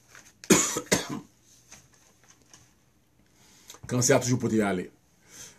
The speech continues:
Euh, men va di ke sa ki piss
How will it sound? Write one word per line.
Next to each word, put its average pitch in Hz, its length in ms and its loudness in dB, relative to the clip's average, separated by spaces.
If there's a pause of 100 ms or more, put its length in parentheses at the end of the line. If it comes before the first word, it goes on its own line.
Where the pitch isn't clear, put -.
(600)
Euh, 139 420 8
men 156 240 10
va 180 160 10
di 165 160 8
ke 131 120 2 (2250)
sa 160 300 6
ki 185 100 -2
piss 202 320 4